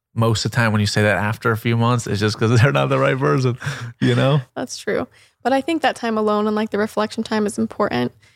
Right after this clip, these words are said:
Speaker 2: You get to reflect on what you learned from the previous relationship. And two, you know, we're constantly evolving, getting to know the newest version of yourself, getting to focus on your goals, and then understanding, like, how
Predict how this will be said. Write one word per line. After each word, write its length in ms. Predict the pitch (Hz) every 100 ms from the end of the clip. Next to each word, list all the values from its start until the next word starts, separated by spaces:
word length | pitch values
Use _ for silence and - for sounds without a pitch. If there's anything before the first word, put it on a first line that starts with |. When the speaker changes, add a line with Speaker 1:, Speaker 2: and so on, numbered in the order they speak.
| _ -
Speaker 2:
You 80 | 220
get 160 | 208
to 100 | -
reflect 380 | 214 - 220 -
on 120 | 208
what 120 | 202
you 80 | 226
learned 200 | 226 220
from 120 | 214
the 80 | 220
previous 360 | - 247 254 -
relationship. 720 | 240 233 - 233 233 233 _ _ _ -
And 220 | 247 254
two, 400 | - 240 226 208 -
you 140 | 233
know, 220 | 214 -
we're 280 | 220 208 208
constantly 480 | - 220 214 - 226
evolving, 600 | 214 202 214 220 220 220 -
getting 200 | 208 208
to 100 | -
know 60 | 202
the 100 | 202
newest 280 | 202 208 -
version 280 | 202 220
of 80 | 214 214
yourself, 400 | 208 214 208 -
getting 180 | 214
to 80 | 214
focus 320 | - 202 214
on 80 | 208
your 120 | 208
goals, 520 | - 202 202 202 208 - - _ -
and 180 | 214 208
then 220 | 202 202
understanding, 580 | 196 202 202 196 202 233
like, 160 | 247 -
how 380 | 226 240 247